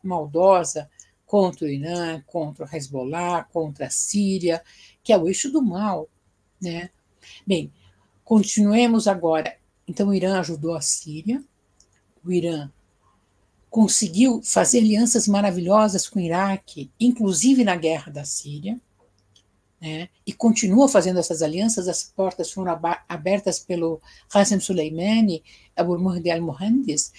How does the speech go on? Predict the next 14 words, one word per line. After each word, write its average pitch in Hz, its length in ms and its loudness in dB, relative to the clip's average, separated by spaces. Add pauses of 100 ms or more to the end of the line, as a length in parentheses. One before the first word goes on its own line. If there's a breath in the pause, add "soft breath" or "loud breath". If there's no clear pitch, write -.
(240 loud breath)
mas 180 220 0
graças 214 480 4
a 190 80 4
Deus 185 280 0
permanecem 196 880 -2
as 156 120 -4
relações 165 480 -6
muito 220 340 2
boas, 180 600 0 (200 soft breath)
que 226 100 0
se - 160 4
devem, 214 420 4
na 160 100 -6
verdade, 170 720 -6